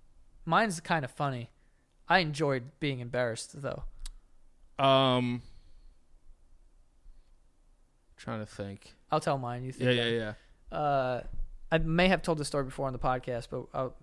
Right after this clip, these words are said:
Speaker 1: I was out at a bar, um,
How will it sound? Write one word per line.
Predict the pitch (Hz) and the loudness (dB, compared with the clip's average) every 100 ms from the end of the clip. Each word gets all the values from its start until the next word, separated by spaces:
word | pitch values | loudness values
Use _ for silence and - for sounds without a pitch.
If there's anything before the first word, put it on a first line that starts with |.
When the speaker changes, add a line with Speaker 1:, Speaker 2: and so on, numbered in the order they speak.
| - - - - - 143 | -20 -18 -10 -4 0 2
Speaker 1:
I | |
was | 143 | 4
out | 147 160 | 6 6
at | 139 | 4
a | |
bar, | 131 135 135 135 127 - - - - - - | 0 4 4 4 0 -10 -20 -20 -20 -20 -8
um, | 139 135 127 123 | -2 -2 -2 -4